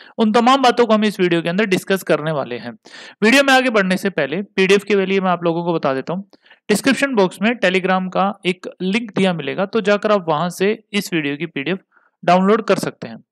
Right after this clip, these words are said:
तो चलिए स्टार्ट करते हैं। देखिए अभी क्या है, फाइनेंशियल एक्शन टास्क फोर्स, इसकी फुल फॉर्म है एफ़एटीएफ़, इसको शॉर्ट फॉर्म में लिखा जाता है। तो क्या हुआ, इन्होंने जर्मन-, अ, जर्मनी के बर्लिन में तीन दिन का एक तरीके से इनका सेशन चल रहा है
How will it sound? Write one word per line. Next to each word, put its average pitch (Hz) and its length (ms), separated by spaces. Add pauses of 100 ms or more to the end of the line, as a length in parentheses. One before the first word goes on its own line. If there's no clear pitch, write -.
तो 190 80
चलिए 202 240
स्टार्ट 175 300
करते - 220
हैं। 117 80 (460)
देखिए 208 200
अभी 208 180
क्या 247 240
है, 214 200
फाइनेंशियल 208 760 (100)
एक्शन 214 420
टास्क 180 400 (100)
फोर्स, 139 320
इसकी - 180
फुल 208 220
फॉर्म 208 300
है 214 80 (360)
एफ़एटीएफ़, 202 960 (260)
इसको 175 200
शॉर्ट 185 260
फॉर्म 202 160
में 208 80
लिखा 196 240
जाता 190 240
है। 190 60 (440)
तो 247 440
क्या 247 140
हुआ, 233 440 (120)
इन्होंने 220 280
जर्मन-, 175 540
अ, 170 180
जर्मनी 185 420
के - 200
बर्लिन 175 440
में 208 140
तीन 247 400
दिन 202 200
का 226 100
एक 208 300
तरीके 180 260
से 190 80
इनका 208 200
सेशन 175 360
चल 160 100
रहा 120 140
है 113 60